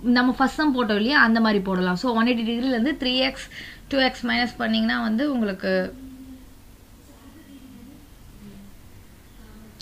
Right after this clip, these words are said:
so, நீங்க opposite angles எடுத்துட்டு அதுக்கப்புறம் தான் இந்த சம் போட முடியும். ஓகேவா,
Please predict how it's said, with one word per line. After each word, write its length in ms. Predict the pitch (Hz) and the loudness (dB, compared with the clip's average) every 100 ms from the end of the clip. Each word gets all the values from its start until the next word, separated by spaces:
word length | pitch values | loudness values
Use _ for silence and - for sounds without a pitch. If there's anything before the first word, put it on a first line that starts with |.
| - - - | -14 -14 -4
so, 200 | 320 320 | 4 6
நீங்க 200 | 320 262 | 8 6
opposite 580 | 247 294 359 359 320 277 | 6 6 4 4 6 8
angles 320 | 269 226 233 254 | 8 4 6 4
எடுத்துட்டு 300 | - 370 392 | 4 6 8
அதுக்கப்புறம் 480 | 254 247 240 240 | 8 6 2 2
தான் 160 | 254 262 | 4 4
இந்த 60 | 208 | 2
சம் 220 | 214 208 | 0 0
போட 220 | 208 208 | 0 0
முடியும். 340 | 196 185 185 180 | 2 2 2 0
ஓகேவா, 200 | 214 | 0